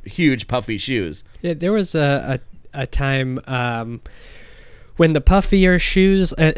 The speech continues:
Speaker 2: as it got smaller, the puffier shoes that were still being made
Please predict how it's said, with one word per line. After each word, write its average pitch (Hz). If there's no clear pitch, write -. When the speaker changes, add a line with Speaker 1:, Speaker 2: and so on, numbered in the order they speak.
Speaker 2:
as 208
it 160
got 156
smaller, 123
the 139
puffier 160
shoes 151
that 151
were 139
still 165
being 143
made 127